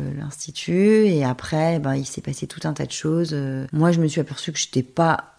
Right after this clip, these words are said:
euh, enfin, le management, euh, c'est pas mon truc. J'aime bien travailler avec des gens, mais des gens autonomes, quoi. Enfin, en autonomie. J'aime pas devoir dire, euh, surveiller, euh, toujours voir, devoir dire, euh, ce que les gens doivent faire. Euh, je sais pas trop faire ça. Je pense que je suis pas une bonne, euh, chef.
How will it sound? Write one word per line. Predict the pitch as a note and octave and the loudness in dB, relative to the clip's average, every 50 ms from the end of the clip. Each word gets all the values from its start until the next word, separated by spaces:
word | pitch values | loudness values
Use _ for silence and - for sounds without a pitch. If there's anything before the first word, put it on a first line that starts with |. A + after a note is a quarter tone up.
| - - | -6 -4
euh, | D3 C#3+ C#3+ C#3 | -2 -2 -2 -2
enfin, | C#3 - - C#3+ C#3 C3+ C3+ C#3 | -4 -4 -2 -2 0 0 0 0
le | C#3 C#3+ | 0 0
management, | C#3+ D3+ D3 D3+ D3+ D3+ D3 - E3 E3 E3 F3 E3+ - | 0 0 0 0 -2 -2 -4 -4 -4 -4 -4 -4 -6 -8
euh, | - C#3 | -8 -8
c'est | - - | -8 -8
pas | - - | -8 -6
mon | D3+ - D3 | -4 -4 -6
truc. | C#3 - - - - - - - _ | -6 -8 -10 -10 -10 -12 -16 -12 _
J'aime | - - E3 E3+ D#3 | -2 2 2 2 2
bien | D#3 F3 E3+ F3 F3+ F3+ E3+ D#3 | 2 2 2 2 2 2 0 -2
travailler | - - F3 E3+ D#3+ D#3 | -2 -2 -2 0 0 2
avec | D3+ D3+ C#3+ | 2 0 0
des | C3 C#3+ D3+ D3 | 0 0 0 0
gens, | E3 E3 E3+ F3+ F#3 F#3 F3 D#3+ | 0 0 0 0 0 0 0 0
mais | D3+ D3+ D3 C#3+ C#3+ C#3 | 0 0 0 0 0 0
des | C#3 D3 | -2 -2
gens | C#3 D#3 D#3+ E3+ E3+ | -2 -2 -2 -2 -2
autonomes, | D#3+ D3 - D#3 D#3+ E3 E3 F3 E3 | -2 -4 -4 -4 -2 -2 -2 -2 -4
quoi. | - E3+ E3+ D#3+ C#3 _ | -4 -6 -8 -10 -10 _
Enfin, | - D#3 D3 | -10 -8 -6
en | D3 D3 D3 | -4 -4 -4
autonomie. | D3 C#3+ - C#3+ D3 C#3+ D3 D3+ D3+ D3+ - _ | -4 -6 -4 -4 -4 -2 -2 -2 -4 -6 -10 _
J'aime | - - E3 D3+ D3+ D3+ | -10 -4 -2 0 0 0
pas | D#3 F3 E3+ F3 F3 E3+ D#3 | 2 4 4 4 4 2 0
devoir | C#3+ D3 C#3 D3 C#3+ C#3 D3 D3 | -2 -4 -4 -4 -4 -4 -4 -4
dire, | D3 D3+ D#3+ E3+ E3 | -4 -4 -4 -4 -4
euh, | D#3+ D#3 D3+ D3+ D3+ D3 | -4 -4 -6 -6 -6 -6
surveiller, | C3+ - - - D3 D#3 D3+ D#3 D3 D3 D#3 D#3 D#3+ D#3+ E3 E3 E3+ E3+ | -6 -6 -6 -4 -4 -2 -2 -2 0 0 0 0 0 0 0 0 -2 -2
euh, | D#3 D3 | -4 -4
toujours | C#3 - - D3 | -6 -8 -10 -10
voir, | C#3 D3 C#3+ C#3+ | -10 -10 -8 -6
devoir | C#3+ C3 C3 C3+ C3+ C3+ C#3 C3 C#3 C3+ C3+ C3 | -6 -6 -6 -6 -6 -6 -6 -6 -6 -8 -8 -8
dire, | B2+ C#3 D3+ D3 C#3 | -6 -6 -6 -4 -4
euh, | C#3+ C#3 C3+ C3 C3 - | -6 -6 -6 -8 -10 -10
ce | - - | -10 -4
que | - E3 | 0 2
les | D#3+ D#3 | 2 2
gens | D3 D3+ D3+ | 2 2 0
doivent | D3 D3+ D3 D3 | 0 0 -2 -2
faire. | - - F3 E3+ F3+ E3+ E3 D#3+ | -4 -2 -2 -2 0 0 -2 -2
Euh, | D3 C#3 C3+ C3+ C3 C3 C3 C3 | -4 -4 -4 -4 -6 -6 -6 -8
je | B2+ C#3 C#3+ | -8 -8 -10
sais | - - C#3+ | -12 -10 -8
pas | - F3 | -8 -8
trop | E3 - - F3+ F3+ E3+ | -8 -8 -8 -8 -8 -8
faire | - - D#3+ - | -8 -12 -16 -16
ça. | - E3+ E3 | -16 -16 -14
Je | - - - | -14 -14 -14
pense | - - F3 D#3+ - | -12 -10 -10 -10 -10
que | - - D#3+ | -10 -12 -10
je | - | -10
suis | - - - | -10 -10 -10
pas | D3 - E3+ D#3+ D#3+ D#3+ | -8 -6 -4 -4 -2 -2
une | D#3 D#3 D3+ D3+ | -4 -4 -4 -4
bonne, | D3 D3+ D3+ D3+ D3 | -4 -4 -4 -4 -4
euh, | C#3+ C#3+ C#3 | -6 -6 -8
chef. | C#3 - - D3+ C#3+ | -8 -10 -10 -12 -10